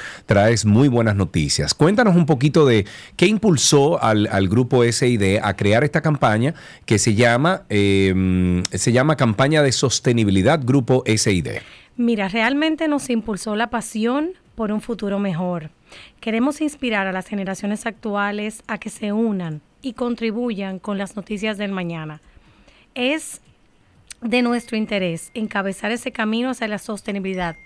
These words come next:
Speaker 2: impactando los tres ejes de la misma, como lo es el social, el económico y el medioambiental.
Speaker 1: Eso es importante. ¿Cómo, cómo van a lograr ustedes esto? O sea, ¿cuál es el mensaje que llega al público para incentivar, como dices tú, a esa población, a esa,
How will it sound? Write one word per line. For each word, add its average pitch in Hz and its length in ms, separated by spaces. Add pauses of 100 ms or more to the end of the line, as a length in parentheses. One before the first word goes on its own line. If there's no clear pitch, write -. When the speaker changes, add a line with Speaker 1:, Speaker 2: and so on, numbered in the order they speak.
Speaker 2:
impactando 240 640
los 240 180
tres 254 300
ejes 196 440
de 196 100
la 190 100
misma, 175 400
como 185 200
lo 180 80
es 180 120
el 214 80
social, 240 580 (400)
el 262 140
económico 247 640
y 202 60
el 180 120
medioambiental. 170 840 (840)
Speaker 1:
Eso 95 180
es 95 100
importante. 92 640
¿Cómo, 160 460
cómo 180 220
van 277 160
a 240 40
lograr 131 300
ustedes 110 420
esto? 92 260
O 90 40
sea, 101 220
¿cuál 165 160
es 196 120
el 170 120
mensaje 131 680 (380)
que 107 160
llega 135 360
al 143 120
público 147 680
para 127 220
incentivar, 123 960
como 113 220
dices 107 340
tú, 143 320
a 87 140
esa 110 320
población, 127 720
a 82 140
esa, 104 360